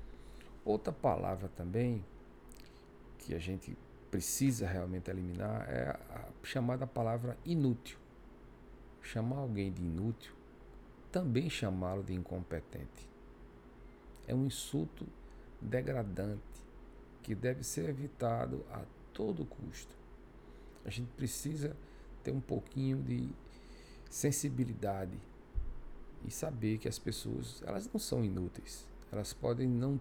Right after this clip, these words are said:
ter habilidades para algumas coisas e ter habilidades para outras, né? Precisamos ter,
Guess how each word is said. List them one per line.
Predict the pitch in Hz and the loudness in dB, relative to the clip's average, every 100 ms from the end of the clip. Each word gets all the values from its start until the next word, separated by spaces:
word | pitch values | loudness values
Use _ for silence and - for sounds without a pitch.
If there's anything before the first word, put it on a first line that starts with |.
| - | 2
ter | 123 117 107 | 4 6 4
habilidades | 110 104 104 101 90 101 92 90 | 2 4 4 2 4 4 4 0
para | - 107 104 | 0 2 4
algumas | 101 117 117 | 2 0 0
coisas | 143 156 170 190 214 - - - - - | 0 2 2 -2 -6 -10 -12 -12 -12 -8
e | - | -6
ter | - 131 | 4 6
habilidades | 123 127 131 120 117 123 - - - - - - | 6 2 2 4 4 2 -4 -10 -12 -12 -4 -2
para | 214 | 4
outras, | 135 110 107 - - - - - | 6 6 4 -4 -8 -10 -12 -6
né? | 95 175 - - - - - | -4 -4 -6 -12 -14 -14 -8
Precisamos | - 104 113 120 127 - - - - - - - | -2 2 4 4 2 -4 -14 -12 -12 -12 -12 6
ter, | 120 117 110 | 10 10 8